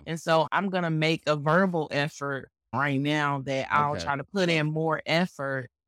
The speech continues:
Speaker 1: this year to put into the show and
Speaker 2: Okay.
Speaker 1: how it comes out. Not just verbal and physical effort, but also a financial effort because I know we're gonna end up having to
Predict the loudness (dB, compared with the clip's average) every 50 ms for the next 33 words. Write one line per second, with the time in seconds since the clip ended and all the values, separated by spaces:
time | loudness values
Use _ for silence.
0 | _ _ _ _ _ -4 -2 -2 -2 -2 -4 -4 -2 0 2 2 4 4 4 4
1 | 2 0 -2 -4 -8 _ _ -10 -10 -8 -4 -4 -4 -4 -4 -6 -6 -6 -6 -6
2 | -6 -6 -6 -2 0 2 2 2 2 0 0 -2 -2 -4 -4 -4 -4 -4 -6 -8
3 | -8 -8 -8 -8 -8 -8 -4 0 0 2 2 0 -2 -4 -6 -8 -8 -6 -6 -8
4 | -6 -4 -4 -2 0 0 0 0 -2 -2 -4 -8 -8 -4 2 4 4 4 4 2
5 | 0 0 2 2 2 0 -2 -6 -14 _ _ _ _ -6 0 2 4 4 4 4
6 | 2 0 0 -2 -4 -8 -6 -6 -6 -6 -6 -8 -10 -10 -8 -6 -2 -2 -2 -4
7 | -4 -8 -8 -8 -6 -2 0 0 2 2 0 -2 -4 -4 -4 -4 -4 -2 -2 0
8 | 2 2 2 0 0 -2 -2 -4 -4 -4 -2 0 -2 -2 -2 -2 -4 -4 -4 -6
9 | -8 -8 -6 -6 -4 -2 0 0 0 0 -2 -2 -4 -4 -6 -6 -8 -10 -10 -12
10 | -6 -4 -4 -4 -4 -6 -12 -14